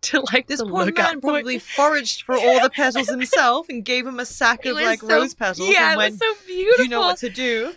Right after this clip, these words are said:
Speaker 1: They're, like, lotuses with candles, like, winding down this path that overlooks the ocean. And we get there and, <laughs> and even though it was tea,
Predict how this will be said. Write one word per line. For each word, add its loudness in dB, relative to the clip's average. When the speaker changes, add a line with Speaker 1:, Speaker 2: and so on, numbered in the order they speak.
Speaker 1:
They're, -2
like, 0
lotuses 0
with -16
candles, 0
like, -6
winding 4
down 0
this -16
path 0
that -8
overlooks -4
the -14
ocean. 0
And -4
we -6
get -2
there 2
and, -2
<laughs> -6
and -6
even -2
though 0
it -4
was -4
tea, -2